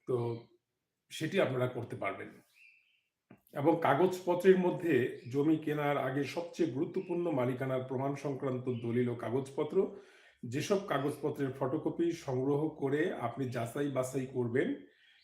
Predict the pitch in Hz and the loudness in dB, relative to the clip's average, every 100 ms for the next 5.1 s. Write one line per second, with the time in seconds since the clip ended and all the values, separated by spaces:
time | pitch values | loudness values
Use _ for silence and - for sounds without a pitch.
0 | - - 156 196 190 185 - - 127 - | -12 -2 0 6 10 10 8 -4 -8 -2
1 | 131 127 120 113 113 - 233 302 113 127 | 0 2 0 -4 -6 -4 -4 -4 0 2
2 | 127 131 123 - - 120 120 113 - 135 | 4 2 -2 -10 -16 -6 -2 -2 -2 2
3 | 120 - - - _ _ _ _ _ - | 2 0 -12 -20 _ _ _ _ _ -20
4 | 120 139 120 120 127 131 143 147 131 127 | -10 -6 -2 -4 -4 -10 -8 -8 -4 -4
5 | 127 | -6